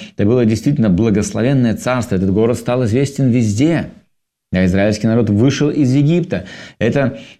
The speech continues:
это общество стало известно всем. Тогда не было интернета, не было таких вот этих, э, скорых сообщений, как есть сейчас.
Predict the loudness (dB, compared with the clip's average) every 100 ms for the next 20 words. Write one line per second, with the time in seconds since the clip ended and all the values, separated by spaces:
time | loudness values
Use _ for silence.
0 | -6 -2 0 0 -2 0 2 2 0 -2
1 | -2 -4 -6 -4 -4 -4 -2 0 2 0
2 | 0 -2 -2 -4 -2 0 2 0 -4 -10
3 | _ -10 -6 -2 0 0 0 0 2 2
4 | 2 0 0 0 0 -2 -6 -16 -6 -2
5 | 0 2 0 0 -2 -4 -8 -20 -6 0
6 | 0 0 -4 0 2 2 -2 -8 -6 -4
7 | -4 -2 0 2 2 0 0 -2 -2 -4
8 | -4 -2 -2 -2 -6